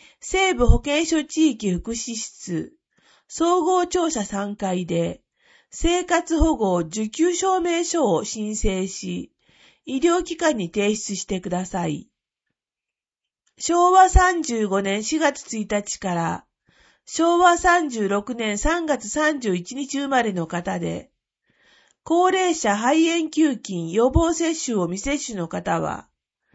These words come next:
二十三価ワクチンでの接種は三月三十一日火曜日までとなります。対象、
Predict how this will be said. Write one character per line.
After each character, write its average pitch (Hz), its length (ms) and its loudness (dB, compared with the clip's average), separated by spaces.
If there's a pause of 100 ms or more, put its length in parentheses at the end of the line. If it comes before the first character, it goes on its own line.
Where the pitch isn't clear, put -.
(480)
二 330 260 -2
十 339 240 2
三 294 280 2
価 294 140 4
ワ 330 160 4
ク 330 120 -2
チ 247 180 -6
ン 214 80 -6
で 196 140 -2
の 180 100 -2
接 226 220 0 (120)
種 196 100 -2
は 170 320 -2 (300)
三 349 360 0
月 269 260 -2
三 302 320 2
十 214 180 -2
一 175 200 -6
日 208 240 -10
火 254 160 0
曜 349 200 2
日 269 120 0
ま 196 160 0
で 190 100 -4
と 180 120 -6
な 165 140 -4
り 165 160 -6
ま 165 200 -6
す。 - 320 -20 (1300)
対 254 280 2
象、 208 600 -2